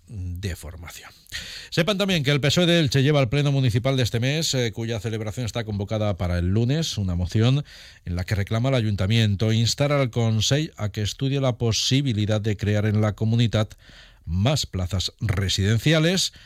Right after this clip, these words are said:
tanto para personas mayores como para personas con discapacidad, así como que se requiera al gobierno valenciano para que dote de mayor transparencia el proceso de adjudicación de esas plazas.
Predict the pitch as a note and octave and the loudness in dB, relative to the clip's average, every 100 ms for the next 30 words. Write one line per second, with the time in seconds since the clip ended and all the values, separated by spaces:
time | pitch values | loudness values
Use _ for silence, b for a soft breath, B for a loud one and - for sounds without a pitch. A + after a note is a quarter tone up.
0 | B - E2 F2+ F2+ F2+ G2+ A2 F2 F#2 | B -14 -12 -8 -8 -8 -6 -4 -2 -2
1 | F#2+ F#2+ - F#2+ F2+ F2 E2+ F#2 D#2 A#2+ | -2 -4 -4 -4 -2 -2 -2 -2 -2 0
2 | A2+ F2+ - C#3 G#2+ F2+ F2 E2+ D#2+ F2+ | 0 -2 -2 0 0 -4 -6 -6 -6 -2
3 | A#2 C3 C3+ D3+ B B B F2+ B2+ D#3 | 0 2 0 -4 B B B -4 -2 0
4 | D#3 D3+ C#3 - B2+ A#2+ - A#2+ A2+ A2 | 0 0 0 2 2 0 0 0 2 2
5 | C#3+ D3+ F#2+ D#2 _ - E2+ F2 G2+ F2+ | 4 2 0 -6 _ -12 -8 -4 -2 -2
6 | F#2+ A#2 A2 A2 A2+ - A#2 A#2 B2+ A#2+ | -2 -2 0 2 0 2 0 2 2 2
7 | A2+ G#2 - B B B G2 G2+ G2 A#2 | 2 0 -4 B B B -8 -6 -4 -6
8 | B2 C#3+ C3 - F2 A2 G#2+ F2+ F2 E2+ | -4 -6 -4 -4 -2 -2 -2 -4 -6 -4
9 | F2+ F2+ F2 - G#2 F#2 E2 F#2+ F#2+ F#2 | -4 -4 -2 0 0 -2 -4 -6 -4 -4
10 | G2 F#2+ F#2 F#2 F#2 - _ G2 - - | -4 -4 -4 -4 -6 -10 _ -8 -6 -8
11 | - - - - | -10 -14 -10 -8